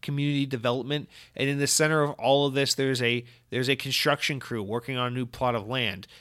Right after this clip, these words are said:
presumably a new construction, a new apartment building. But the, the, while a lot of these, you know, simulator games have been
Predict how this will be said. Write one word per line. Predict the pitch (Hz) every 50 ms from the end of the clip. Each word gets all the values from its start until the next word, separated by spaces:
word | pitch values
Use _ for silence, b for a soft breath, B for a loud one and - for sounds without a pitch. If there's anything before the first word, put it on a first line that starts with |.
| B B
presumably | - - 123 110 120 123 120 120 120 113 120 120 120
a | 117 113
new | 113 117 117 113 113
construction, | 110 - - 113 107 - - 123 120 120 - -
a | 123
new | 123 120
apartment | 117 113 - - 143 151 127 117 107 113
building. | 113 107 101 - - 90 - B B B B B B _
But | - 123 123 123 117 - - _ _ -
the, | - 60 78 110 127 123 123 - 139 135 131 131 131 135 98
the, | 120 127 123 127 127 127 127 127 127 127 - - - -
while | - 139 131 127 139 135 135 139 135 -
a | - 131
lot | 135 135 147 160
of | 156
these, | 151 147 143 139 131 -
you | 135
know, | 127 117
simulator | - - - 151 139 143 139 135 131 131
games | 117 123 123 123 127 123 123 - -
have | - - 117 120 107
been | 117 117 117